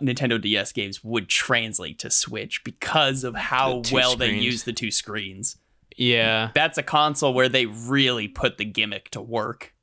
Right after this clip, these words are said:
Speaker 2: Maybe they would have to, like, I mean, Nintendo would never in a million years do this, but, like, just do a D S emulator on the Switch or something like that.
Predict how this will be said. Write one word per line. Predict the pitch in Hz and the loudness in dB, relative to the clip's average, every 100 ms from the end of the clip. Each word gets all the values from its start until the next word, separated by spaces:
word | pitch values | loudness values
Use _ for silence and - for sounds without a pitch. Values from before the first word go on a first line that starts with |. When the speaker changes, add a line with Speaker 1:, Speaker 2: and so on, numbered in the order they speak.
| _ _ - - - - - | _ _ -20 -20 -20 -16 -4
Speaker 2:
Maybe | 170 208 208 | 2 4 4
they | 190 185 | 6 6
would | 175 151 | 8 6
have | 156 - | 4 2
to, | 151 | 2
like, | 131 120 113 - - | 4 4 2 -4 0
I | 156 | 2
mean, | 160 156 | 2 4
Nintendo | 180 170 185 170 127 | 4 4 4 4 4
would | 120 104 | 0 -2
never | 135 143 135 - - - | -2 2 2 0 -10 -6
in | 127 | 0
a | 131 | 2
million | 127 123 113 113 | 4 4 4 2
years | 104 101 | 0 -2
do | - 104 | -2 -2
this, | 87 - - | -2 -4 -6
but, | - 139 - | 0 0 2
like, | 127 123 | 0 0
just | 151 - | 0 4
do | 170 143 | 6 6
a | 117 | 4
D | - 139 131 147 | -2 -4 4 4
S | 123 - - | 4 0 -2
emulator | 131 120 107 98 95 | 0 2 2 0 0
on | 101 95 | -2 -4
the | 95 | -6
Switch | - 110 - - | -6 -6 -6 -8
or | 113 | -6
something | 107 98 104 | -4 -4 -4
like | 104 104 | -6 -6
that. | 110 101 | -6 -6